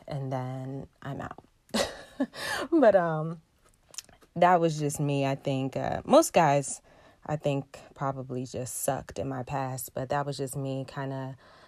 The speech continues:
being mature and facing myself and noticing that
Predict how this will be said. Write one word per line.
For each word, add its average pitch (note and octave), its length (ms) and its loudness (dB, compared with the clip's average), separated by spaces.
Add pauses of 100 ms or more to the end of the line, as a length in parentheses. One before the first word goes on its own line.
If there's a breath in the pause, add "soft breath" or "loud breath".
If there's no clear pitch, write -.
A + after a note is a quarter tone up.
(220 soft breath)
being G#3+ 240 -2
mature D3 580 0
and C3+ 720 -6 (140)
facing D#3+ 480 -2
myself C3+ 640 -6
and C3+ 100 -4
noticing C3+ 560 -4
that C3 320 -2